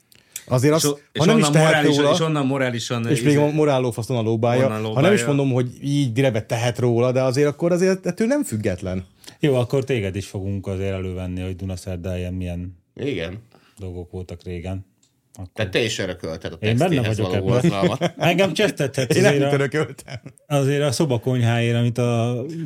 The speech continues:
Speaker 3: Polacek dédnagyanyám még főúztak Dorogón, bazd meg,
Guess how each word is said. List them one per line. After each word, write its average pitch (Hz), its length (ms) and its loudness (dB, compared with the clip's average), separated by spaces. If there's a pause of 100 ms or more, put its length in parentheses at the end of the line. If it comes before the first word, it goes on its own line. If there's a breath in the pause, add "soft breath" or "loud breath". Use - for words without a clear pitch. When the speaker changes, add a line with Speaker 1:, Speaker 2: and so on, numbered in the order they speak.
(120)
Speaker 3:
Polacek 120 440 0
dédnagyanyám 113 640 0
még 113 160 0
főúztak 113 560 -2
Dorogón, 156 500 2
bazd 165 240 -2
meg, 180 240 -2